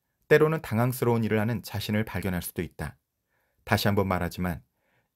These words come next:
이것의 목표는 평가하는 것이 아니라 주인공의 행동에 대해 약간의 통찰력을 갖는 것이다. 당신의 자아라는 연기자에 대해서 말이다. 재연이 끝날 때 이 과정은 짧게는 오 분, 길게는 삼십 분이 걸릴 수도 있다.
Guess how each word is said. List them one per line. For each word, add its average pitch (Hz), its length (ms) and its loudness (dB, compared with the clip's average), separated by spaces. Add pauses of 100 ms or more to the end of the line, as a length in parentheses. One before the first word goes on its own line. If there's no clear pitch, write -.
이것의 123 360 4
목표는 117 460 0
평가하는 165 560 -2
것이 110 240 0
아니라 82 380 -6 (440)
주인공의 113 500 4
행동에 127 400 -2
대해 104 340 -2 (340)
약간의 127 440 4
통찰력을 139 560 0
갖는 87 240 -4
것이다. 80 400 -8 (680)
당신의 135 400 4
자아라는 120 480 2
연기자에 107 500 2
대해서 90 300 -4
말이다. 73 400 -8 (680)
재연이 123 420 4
끝날 147 300 -4
때 73 300 -12 (420)
이 117 60 0
과정은 110 380 2
짧게는 131 460 0
오 87 160 -4
분, 101 280 -4 (140)
길게는 95 360 2
삼십 175 400 -8
분이 117 200 0
걸릴 92 240 0
수도 - 180 -6
있다. 78 340 -8